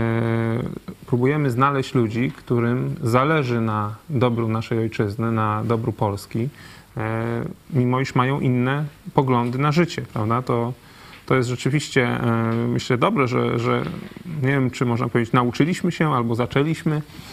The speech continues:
em, rozmawiać z innymi środowiskami. E, myślę, że chyba właśnie też wybuch tej wojny i właśnie taka świadomość tego zacietrzewienia i tego, że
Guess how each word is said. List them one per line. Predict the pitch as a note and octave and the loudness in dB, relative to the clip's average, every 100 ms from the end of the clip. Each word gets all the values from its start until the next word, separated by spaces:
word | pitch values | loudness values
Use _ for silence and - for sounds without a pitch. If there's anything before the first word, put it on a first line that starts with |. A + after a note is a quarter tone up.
| - - C#3+ | -18 -8 0
em, | A#2+ A#2+ B2 A#2+ B2 A#2+ A#2+ A#2+ B2 | 2 4 2 2 0 0 0 0 2
rozmawiać | B2+ B2+ D3 C#3+ B2+ | 4 4 2 2 0
z | - | 0
innymi | C3 C3 B2+ | 2 2 0
środowiskami. | C#3 B2+ B2+ - B2 A2 B2+ G3+ - - - _ _ _ _ _ - | 0 0 0 0 0 2 0 -2 -8 -20 -20 _ _ _ _ _ -6
E, | B2 A#2 A#2 A#2 A2+ A2+ A#2 C#3 | 0 2 2 2 0 0 -2 0
myślę, | C3 - C#3+ | 0 2 2
że | C#3 C3 C3 B2+ - - - - - | 4 2 0 -4 -14 -20 -20 -20 -20
chyba | - E3+ D3+ C3+ | 0 2 4 2
właśnie | C#3 - C#3+ C3+ - - - - - - _ _ _ _ - - - | 0 2 0 0 -6 -20 -20 -20 -20 -20 _ _ _ _ -20 -16 -2
też | D3 - | -2 0
wybuch | D#3 D3+ - | 0 -2 0
tej | C#3+ C3 | 0 2
wojny | F#3+ E3+ C#3+ | 2 2 0
i | C3+ | -2
właśnie | C3 C#3 C3 C#3+ | 0 0 0 0
taka | C#3 C#3 | 0 -2
świadomość | - C#3+ E3+ C3+ C#3+ - | 0 2 2 2 0 -2
tego | - C3+ | 0 2
zacietrzewienia | C3+ D3 D#3 - C#3+ D3+ E3+ C#3 | 2 2 0 2 2 4 2 0
i | C3+ | 2
tego, | D3 D3 | 2 2
że | C#3 C3+ | 2 0